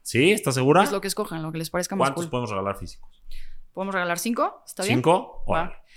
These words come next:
Speaker 1: A las primeras cinco personas
Speaker 2: Ajá.
Speaker 1: que compartan este episodio en su muro, hablando en Facebook,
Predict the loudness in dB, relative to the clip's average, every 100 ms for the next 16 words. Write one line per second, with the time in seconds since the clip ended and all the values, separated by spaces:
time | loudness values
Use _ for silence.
0 | -20 -20 0 4 6 4 4 4 8 8
1 | 8 6 -2 -6 -10 _ _ -20 _ -2
2 | 2 4 6 6 6 2 6 6 6 4
3 | -2 -12 -6 0 0 2 0 2 0 6
4 | 6 6 2 -4 -4 -4 -4 -2 0 2
5 | 2 0 -4 -4 0 4 4 2 -6 _
6 | _ -6 -2 -2 -2 -4 -6 -8 0 0
7 | 0 -4 -6